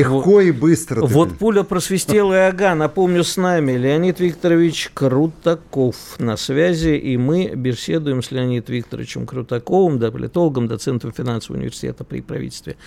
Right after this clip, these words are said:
Speaker 2: Российской Федерации, а еще блестящим журналистом, м, кумиром моим в свое время. Леонид Викторович.
Speaker 1: Прям пишут вот там слушатели: «Какой у вас хороший эксперт». Леонид Викторович, а можно я вопрос задам? А вот вы бы как, э, вели переговоры с турками, если бы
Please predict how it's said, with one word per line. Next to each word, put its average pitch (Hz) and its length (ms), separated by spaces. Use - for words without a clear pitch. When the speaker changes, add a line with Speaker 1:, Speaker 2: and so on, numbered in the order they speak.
Speaker 2:
Российской 127 580
Федерации, 147 580
а 123 40
еще 123 180
блестящим 123 580
журналистом, 120 840
м, 120 420
кумиром 113 360
моим 110 280
в - 40
свое 117 220
время. 127 300
Леонид 151 260
Викторович. 120 400
Speaker 1:
Прям 110 260
пишут 120 440
вот 92 180
там 87 160
слушатели: 87 420
«Какой 143 440
у 143 80
вас 117 200
хороший 95 680
эксперт». - 380
Леонид 131 260
Викторович, 110 360
а 107 60
можно 135 240
я 120 80
вопрос 98 340
задам? 90 280
А 113 80
вот 123 200
вы 156 120
бы 117 120
как, - 320
э, 90 160
вели 90 200
переговоры 85 600
с - 20
турками, 73 500
если 73 280
бы 71 200